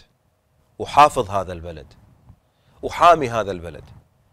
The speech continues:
الله يبعد الشر عنا. الكوارث اللي عندنا، اللي إحنا دا نسويها،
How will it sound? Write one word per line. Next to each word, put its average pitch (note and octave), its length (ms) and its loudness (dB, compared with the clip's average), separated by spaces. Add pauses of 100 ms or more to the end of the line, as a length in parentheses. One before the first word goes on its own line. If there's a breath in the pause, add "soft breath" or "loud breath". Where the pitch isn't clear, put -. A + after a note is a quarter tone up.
(1120)
الله E3+ 200 4
يبعد B2+ 320 -2
الشر A2+ 300 -4
عنا. E2+ 300 -10 (640)
الكوارث C3+ 560 -2
اللي A#2 220 -4
عندنا، A2 340 -4
اللي A2+ 260 -8
إحنا G#3 220 -2
دا D#3 100 2
نسويها، C3+ 600 -4